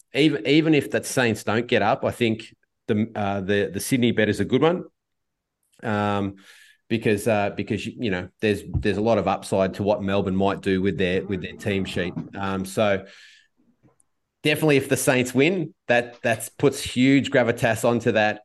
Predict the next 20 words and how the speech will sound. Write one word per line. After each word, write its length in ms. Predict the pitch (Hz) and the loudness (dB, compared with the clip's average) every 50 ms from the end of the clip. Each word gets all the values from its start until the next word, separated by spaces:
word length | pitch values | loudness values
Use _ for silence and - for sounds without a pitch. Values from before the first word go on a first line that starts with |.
| _ | _
uh, 240 | - 117 107 101 98 | -6 -4 -2 -2 -2
Mel-, 340 | 98 104 107 113 113 110 110 | -2 0 0 0 0 0 -2
Melbourne-Sydney 800 | 113 120 113 113 110 107 107 104 98 98 - 123 123 123 123 107 | -6 -2 0 0 2 0 0 -2 -2 -6 -4 -4 -2 -2 0 0
game. 300 | 120 127 147 170 160 - | 0 -2 -2 -4 -4 0
But 300 | - 113 107 107 107 - | 2 2 2 2 0 0
even 240 | 131 143 131 120 127 | 0 0 2 2 2
if, 280 | 120 113 120 - - - | 0 0 -2 -6 -6 -2
even 220 | 131 135 127 127 | -2 0 0 0
if 140 | 120 107 - | 0 0 0
everything 320 | 120 113 107 - - 110 | 0 0 0 -2 -2 0
goes 240 | 101 107 104 98 98 | 2 2 2 2 0
to 80 | - 95 | -4 -8
plan, 440 | - - 110 104 101 101 110 123 135 | -6 -4 -4 -2 -2 -2 -2 -4 -4
I 140 | 120 95 | -4 -6
think, 340 | 87 - 110 104 104 - - | -4 -4 -4 -4 -4 -4 -2
um, 400 | 104 98 92 92 92 95 90 - - | -2 0 0 0 -2 -4 -6 -8 -12
I 120 | - 95 92 | -14 -14 -8
think 200 | - 110 107 101 | -6 -6 -6 -6
the 80 | - | -8
Sydney, 640 | - - - - 110 104 101 107 101 98 90 87 - | -14 -14 -10 -8 -6 -4 -4 -4 -4 -4 -4 -6 -10